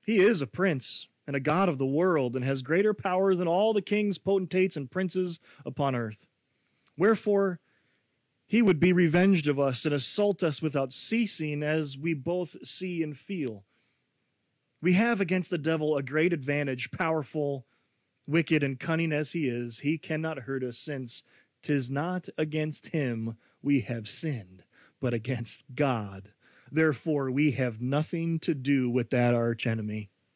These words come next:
But we confess and say, "Against thee, Lord, we have sinned." We know through God's grace that we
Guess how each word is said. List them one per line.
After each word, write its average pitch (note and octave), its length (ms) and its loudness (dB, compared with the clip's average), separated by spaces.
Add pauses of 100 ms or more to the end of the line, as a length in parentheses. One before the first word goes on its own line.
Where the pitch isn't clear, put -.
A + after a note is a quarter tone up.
(400)
But C3 100 -2
we C#3 140 4
confess C#3 720 0
and B2 100 -4
say, A2+ 460 2 (400)
"Against C3 580 2
thee, D#3+ 440 4 (100)
Lord, C3 420 2
we B2 200 2
have A#2 200 -2
sinned." A2+ 460 -6 (760)
We E3 200 6
know F3 420 4 (540)
through F3 180 6
God's E3 360 4
grace E3 520 4
that D3 180 2
we F#3 300 4